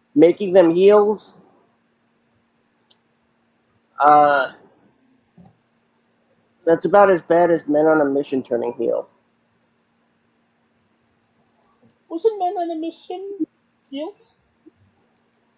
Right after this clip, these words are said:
Speaker 1: They were faces when they started, and then they turned heel, and then we got King Mabel.
Speaker 2: Okay.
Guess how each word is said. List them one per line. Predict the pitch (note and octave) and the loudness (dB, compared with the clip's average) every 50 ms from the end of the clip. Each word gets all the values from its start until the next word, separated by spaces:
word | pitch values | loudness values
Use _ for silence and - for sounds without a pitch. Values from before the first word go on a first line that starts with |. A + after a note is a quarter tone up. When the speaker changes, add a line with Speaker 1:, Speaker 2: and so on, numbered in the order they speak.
| _ _ _ _ _ _ - D#3+ | _ _ _ _ _ _ -4 0
Speaker 1:
They | D#3+ E3+ E3 | 2 4 4
were | D#3 C#3 | 4 2
faces | - - D#3 F#3+ A#3 C#4 - G3+ G3 A3 A#3+ A#3 - - _ _ _ _ _ _ _ _ _ _ _ _ _ _ _ _ _ _ _ _ _ _ _ _ _ _ | 2 4 4 4 4 4 4 4 4 4 2 0 -8 -18 _ _ _ _ _ _ _ _ _ _ _ _ _ _ _ _ _ _ _ _ _ _ _ _ _ _
when | - D3+ D3 | 0 0 0
they | C#3+ C3+ | 0 -2
started, | - - - D3 C3 B2+ B2 C3 C#3+ E3+ G#3 - _ _ _ _ _ _ _ _ _ _ _ _ _ _ _ _ _ _ _ _ _ _ _ _ _ _ _ _ _ _ C#3+ | -4 0 2 4 4 4 2 0 -2 -2 -4 -8 _ _ _ _ _ _ _ _ _ _ _ _ _ _ _ _ _ _ _ _ _ _ _ _ _ _ _ _ _ _ 4
and | D3 D#3 | 4 6
then | E3 E3 E3 D#3+ | 6 6 6 6
they | D#3+ D#3+ D#3 | 4 4 4
turned | - - E3+ D#3+ D#3+ D#3 D3 | 2 2 2 4 4 2 2
heel, | D3 G3 A#3 C#4 C4+ A#3+ G#3 F#3+ F#3 F3+ F3+ E3+ - _ - _ _ _ _ - | 2 4 6 6 8 8 8 8 6 6 4 2 -2 _ -20 _ _ _ _ 0
and | E3 E3 D#3+ D#3+ D#3 D#3 D3+ D3+ D3+ D3+ D3+ D3+ C3+ C3+ - _ _ _ _ _ - | 2 4 4 4 4 2 2 2 2 2 0 -2 -4 -6 -10 _ _ _ _ _ 0
then | D#3+ D#3 D#3 D3+ | 2 2 2 2
we | D#3 C#3 | 2 2
got | D#3 D3 D3 C#3+ - _ | 2 2 2 0 -4 _
King | _ - C#3+ C3+ C3 B2+ B2+ | _ -2 0 0 -2 -2 0
Mabel. | C#3+ D3 C#3+ C#3 B2+ A2+ F2+ - - _ _ _ _ _ _ _ _ _ _ _ _ _ _ _ _ _ _ _ _ _ _ _ _ _ _ _ _ _ _ _ _ _ _ | 2 2 2 2 0 -2 -6 -8 -12 _ _ _ _ _ _ _ _ _ _ _ _ _ _ _ _ _ _ _ _ _ _ _ _ _ _ _ _ _ _ _ _ _ _
Speaker 2:
Okay. | G3 G3+ G#3 - - D3 C3+ | -12 -12 -12 -12 -14 -16 -16